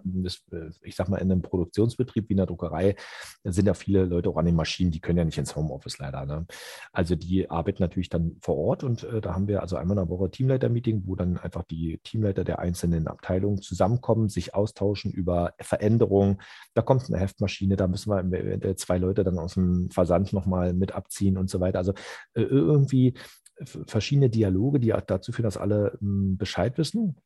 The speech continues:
Speaker 2: äh, was in den anderen Abteilungen läuft. Das ist ganz wichtig, so ein Austausch, dass es nicht immer nur einseitig passiert. Wir haben ein Leitungsmeeting, dass wir sozusagen einmal in der Woche die, äh, die Geschäftsleitung, also auch von mir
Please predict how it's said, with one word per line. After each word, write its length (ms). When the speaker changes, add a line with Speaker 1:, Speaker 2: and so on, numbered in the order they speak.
Speaker 2:
äh, 140
was 160
in 100
den 120
anderen 200
Abteilungen 340
läuft. 200
Das 80
ist 40
ganz 200
wichtig, 260
so 80
ein 60
Austausch, 380
dass 200
es 140
nicht 160
immer 100
nur 380
einseitig 480
passiert. 400
Wir 120
haben 360
ein 160
Leitungsmeeting, 720
dass 200
wir 160
sozusagen 320
einmal 200
in 60
der 100
Woche 160
die, 380
äh, 220
die 100
Geschäftsleitung, 680
also 220
auch 120
von 260
mir 420